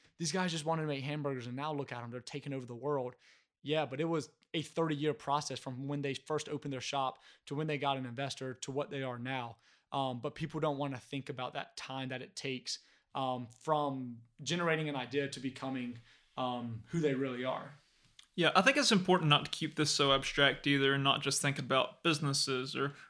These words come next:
Speaker 2: or just about sports or, um, the, the big things in life, but to be able to relate them to, um, your everyday too. If you're <laughs> constantly showing up late for work and you're failing at getting up on time,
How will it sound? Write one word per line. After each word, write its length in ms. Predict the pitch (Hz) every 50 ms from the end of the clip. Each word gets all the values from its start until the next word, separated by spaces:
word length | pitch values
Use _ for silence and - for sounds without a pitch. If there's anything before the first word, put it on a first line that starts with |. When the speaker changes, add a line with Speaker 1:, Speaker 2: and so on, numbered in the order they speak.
| - -
Speaker 2:
or 80 | 135
just 300 | 139 - 151 139 - -
about 300 | - 123 143 135 - -
sports 720 | - - - - 151 147 151 139 127 - - - - - 135
or, 200 | 139 139 139 - - - - - - -
um, 340 | - 139 139 135 139 135 131
the, 100 | - 120
the 180 | - 139 151 147
big 260 | 131 - 160 151 151
things 320 | - 160 147 143 143 147
in 120 | 143 139 135
life, 240 | 139 143 151 147 -
but 280 | - 151 135 - - -
to 80 | 139
be 120 | 131 170 165
able 160 | 170 175 208
to 60 | 214
relate 240 | 196 165 156 165 170
them 160 | 175 170 147
to, 260 | 147 143 139 139 139 143 - - -
um, 340 | - 143 143 139 143 139 139
your 120 | - 143 139
everyday 420 | 143 143 151 147 135 143 147 151
too. 340 | 143 147 - 151 156 139 131 - - - - _ _ _ _ _ _ _ _ _ -
If 160 | 147 143 -
you're 160 | 165 170 165
<laughs> 160 | 165 - -
constantly 560 | - 156 151 151 - - - - 185 180 175
showing 360 | 175 - - 170 160 160 165 165
up 160 | 165 165 -
late 220 | 165 170 180 175
for 160 | - - 156
work 340 | 143 147 160 180 190 185 -
and 120 | 151 143 147
you're 80 | 156
failing 480 | 147 151 - 165 160 175 180 170 156 156
at 100 | 143 143
getting 220 | 151 156 156 156
up 180 | 160 170 165 -
on 160 | 175 175 175
time, 320 | 175 180 175 180 190 202